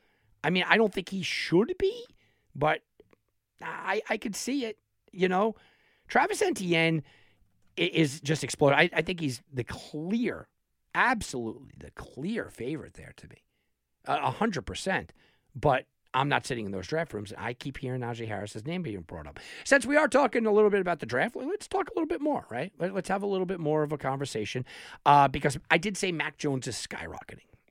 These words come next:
right? So, number one, Trevor Lawrence with a bullet. I don't think we even have to, have to go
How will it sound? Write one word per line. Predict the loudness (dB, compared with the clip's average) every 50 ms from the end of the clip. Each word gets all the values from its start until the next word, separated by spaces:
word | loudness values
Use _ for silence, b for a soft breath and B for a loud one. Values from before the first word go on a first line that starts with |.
| _ -4
right? | 0 2 2 2 0 B B B B B B B B B B B B
So, | 0 6 10 12 12 12 10 8 2 _ _ _ _ _ _ _ _ _ _ _ _ _ _ 2
number | 6 8 10 10 12 12 10 10
one, | 10 8 8 6 6 4
Trevor | 4 6 6 8 8 6
Lawrence | 6 8 8 8 6 4 2 2 2
with | 2 2 2
a | 2
bullet. | 2 2 4 4 4 4 2 0 0 0
I | 0 2
don't | 2 0 -2
think | -4 -6 -6
we | -6 -6 -4
even | -4 -4 -4 -2 -2
have | -4 -4 -4
to, | -4 -6 -6
have | -4 -4 -4 -6 -6
to | -6 -8
go | -8 -8 -8 -8